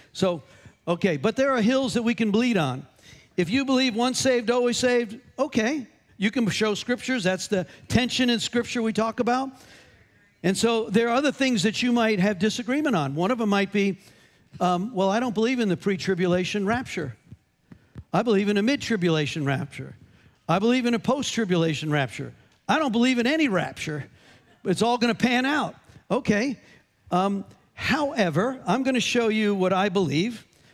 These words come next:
based on Scripture. I've studied this for several hours, days, now weeks, <laughs> of, uh, why I believe we're on the verge of the disappearance or the rapture of the church.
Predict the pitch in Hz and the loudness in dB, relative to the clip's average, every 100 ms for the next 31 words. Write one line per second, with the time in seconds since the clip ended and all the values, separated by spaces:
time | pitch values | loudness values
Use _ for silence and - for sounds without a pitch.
0 | - 180 175 208 226 - 208 143 - 226 | -4 -2 0 0 0 -2 -4 -4 -2 -4
1 | - - - 156 147 208 202 196 196 - | -6 -20 -6 -4 -2 0 0 2 0 -2
2 | 180 - 214 220 220 214 - - - _ | -4 -2 -2 0 0 0 -4 -16 -20 _
3 | - 175 220 226 135 190 202 240 - 185 | -2 0 0 -2 0 0 2 0 -4 -4
4 | 208 202 175 190 240 - - 262 - 190 | -2 -2 0 -2 -2 -2 0 0 -2 -14
5 | 143 175 170 175 170 165 - - _ - | -2 0 2 2 0 -2 -8 -20 _ -4
6 | 202 262 262 220 220 226 208 180 185 254 | 0 0 0 2 2 2 0 -2 0 0
7 | 214 220 190 139 220 180 139 185 170 - | 0 0 0 0 0 2 0 -2 -4 -10
8 | - _ _ _ _ _ _ 170 170 175 | -14 _ _ _ _ _ _ -2 0 2
9 | 165 165 - _ _ - 240 254 - 233 | 0 -2 -8 _ _ -2 -2 -2 0 0
10 | 190 175 190 - - 165 160 190 190 - | 2 0 -2 -6 -4 -2 0 0 -2 -2
11 | 175 156 143 185 127 - - | -2 -2 -4 -4 -4 -8 -16